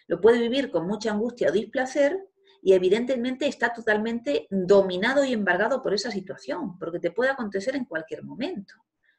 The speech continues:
No es que te acontezca en casa, solo, cuando no tienes nada que hacer. Te puede acontecer en cualquier momento y, por tanto, es una situación limitante de la vida,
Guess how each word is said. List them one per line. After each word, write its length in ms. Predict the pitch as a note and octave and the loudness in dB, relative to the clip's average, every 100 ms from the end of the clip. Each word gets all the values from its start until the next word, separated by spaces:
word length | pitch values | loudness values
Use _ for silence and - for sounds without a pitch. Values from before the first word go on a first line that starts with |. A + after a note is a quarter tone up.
| _ | _
No 100 | D#3+ | -8
es 40 | |
que 80 | F#3+ | -6
te 100 | F3 | -6
acontezca 460 | D3+ D#3 E3+ E3+ E3 | -10 -10 -10 -10 -10
en 120 | D#3+ | -4
casa, 400 | E3+ F#3 F#3 E3+ | 2 2 2 -4
solo, 300 | E3+ F#3 F#3+ | 0 4 4
cuando 220 | F3 E3+ | 2 -4
no 80 | E3 | -6
tienes 200 | E3 D#3+ | -6 -4
nada 160 | D#3 D3+ | -6 -6
que 60 | |
hacer. 440 | C#3+ D4 D4 - - _ _ - | -4 0 0 -4 -12 _ _ -6
Te 100 | E3+ | 0
puede 220 | F#3+ G#3+ | 4 4
acontecer 480 | G3 F3 E3+ - A3 | 4 -2 -6 -4 -6
en 120 | G#3+ | -6
cualquier 320 | D#3 D#3 E3+ | -8 -8 -8
momento 340 | F#3 G#3 A3 | -6 -6 -6
y, 20 | A3+ | -4
por 180 | F3+ | -4
tanto, 460 | F3+ F3+ F3+ A#3+ C4 _ _ _ _ - | -2 -6 -4 -4 -6 _ _ _ _ -16
es 140 | D#3 | -10
una 160 | F3+ G3 | -4 -2
situación 540 | G3 E3 D#3+ A3 A#3 - | -2 -4 -4 -4 -6 -4
limitante 720 | F#3 G#3 F#3+ F3+ E3+ F3+ A#3 | 0 2 0 0 0 0 0
de 100 | G#3+ | 0
la 120 | C#3+ | -2
vida, 280 | - - - | -6 -8 -14